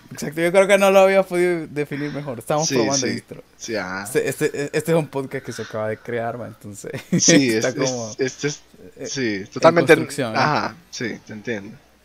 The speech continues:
Speaker 2: Más este
Speaker 1: Va, ¿y
Speaker 2: episodio,
Speaker 1: cómo te
Speaker 2: totalmente nuevo.
Speaker 1: Exacto, <laughs> totalmente nuevo. Mira, ¿y qué onda, bo? ¿Cómo estás? ¿Qué tal?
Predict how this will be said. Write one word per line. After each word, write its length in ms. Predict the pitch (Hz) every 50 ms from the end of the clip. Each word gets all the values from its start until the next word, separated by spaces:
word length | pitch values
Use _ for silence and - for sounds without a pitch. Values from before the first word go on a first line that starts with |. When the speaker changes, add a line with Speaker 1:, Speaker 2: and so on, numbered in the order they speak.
| _ _ -
Speaker 2:
Más 200 | 131 143 156 175
este 160 | 190 - 196
Speaker 1:
Va, 80 | - 139
¿y 20 | 135
Speaker 2:
episodio, 300 | 143 208 170 143 127 120
Speaker 1:
cómo 40 | 101
te 60 | 123
Speaker 2:
totalmente 380 | 127 143 139 151 156 147 160 156
nuevo. 400 | 156 160 147 120 107 - - - _ _ _ _ _ _ _ _ _ _ _ _ _ -
Speaker 1:
Exacto, 720 | - 120 120 135 - - 151 131 127 113 - 127 113 107 104
<laughs> 40 | 113
totalmente 640 | 117 120 - - 185 185 160 - - 202 175 - -
nuevo. 400 | 202 202 180 - - - - - - - - - - - - 320 339 - - - _ - 151
Mira, 240 | 156 156 165 160 151
¿y 80 | 175
qué 160 | 156 - 175 175
onda, 320 | 170 180 190 180 165 143
bo? 260 | 131 117 113 110 110
¿Cómo 220 | - 143 147 143 143
estás? 340 | - - 151 139 135 127
¿Qué 120 | - - 131
tal? 280 | - - 123 113 110